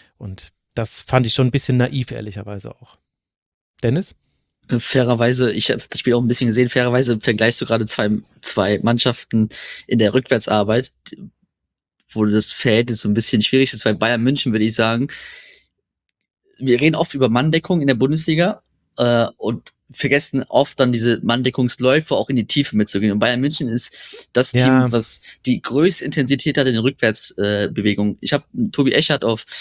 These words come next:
Speaker 2: hat in den Social-Media-Kanälen <clears throat> einen Screenshot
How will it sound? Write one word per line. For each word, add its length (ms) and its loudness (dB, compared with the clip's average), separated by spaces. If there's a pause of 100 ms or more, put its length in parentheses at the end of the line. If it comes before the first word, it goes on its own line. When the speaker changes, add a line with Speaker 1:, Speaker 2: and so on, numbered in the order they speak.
(260)
Speaker 2:
hat 180 -12
in 160 -2
den 120 2
Social-Media-Kanälen 1200 0
<clears throat> 80 -20
einen 420 2
Screenshot 580 2